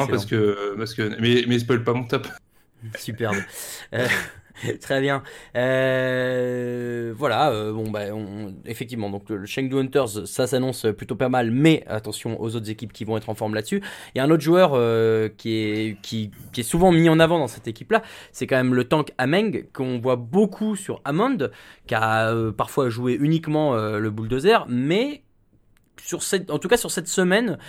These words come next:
Speaker 1: et particulièrement face au match de San Francisco, je l'ai trouvé assez, euh, bah, euh, à la hauteur du défi qui l'attendait face à un main tank comme Super,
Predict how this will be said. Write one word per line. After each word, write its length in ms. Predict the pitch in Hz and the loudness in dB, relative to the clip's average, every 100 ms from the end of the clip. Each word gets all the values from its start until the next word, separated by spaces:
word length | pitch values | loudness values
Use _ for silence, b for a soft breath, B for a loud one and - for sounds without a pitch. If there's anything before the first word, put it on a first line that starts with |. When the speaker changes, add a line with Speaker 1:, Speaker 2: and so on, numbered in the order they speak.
| B B | B B
Speaker 1:
et 80 | 123 | 0
particulièrement 520 | 156 175 190 185 190 | 0 2 4 6 4
face 180 | 160 151 | 0 0
au 60 | |
match 140 | 165 151 | 0 0
de 80 | 143 | -2
San 140 | 147 | -2
Francisco, 420 | 135 139 143 233 | -2 -6 -4 -2
je 80 | 226 | 0
l'ai 80 | 147 | -2
trouvé 340 | - 160 214 | 0 6 8
assez, 340 | 170 - 262 262 | 6 2 -2 2
euh, 200 | 151 135 131 B B B - | 4 2 -2 B B B -2
bah, 120 | 131 | 0
euh, 520 | 131 127 127 127 127 | 2 0 0 -2 -2
à 80 | 139 | 2
la 140 | 175 | 6
hauteur 380 | 185 175 208 208 | 6 6 6 4
du 160 | 147 147 | 0 2
défi 420 | 151 147 - 220 | 4 4 0 -6
qui 80 | 185 | 0
l'attendait 400 | 160 151 160 165 | 2 4 2 2
face 220 | 139 131 | 0 2
à 40 | |
un 120 | 131 131 | 2 2
main 180 | 143 | 0
tank 240 | 147 170 165 | 2 0 2
comme 160 | 139 | 0
Super, 520 | 131 - 143 156 226 | -2 -4 2 2 2